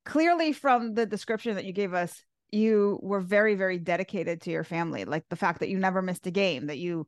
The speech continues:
were there every weekend with your daughter, even it was five hours away.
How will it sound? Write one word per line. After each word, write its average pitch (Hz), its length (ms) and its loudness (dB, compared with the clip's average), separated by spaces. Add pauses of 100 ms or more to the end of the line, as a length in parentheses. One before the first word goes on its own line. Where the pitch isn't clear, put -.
(220)
were 190 220 2
there 190 420 4
every 202 300 2
weekend 185 480 0
with 175 120 -6
your 196 120 -4
daughter, 175 600 0 (360)
even 262 260 2
it 277 80 4
was 277 160 2
five 277 420 4
hours 262 460 4
away. 226 580 0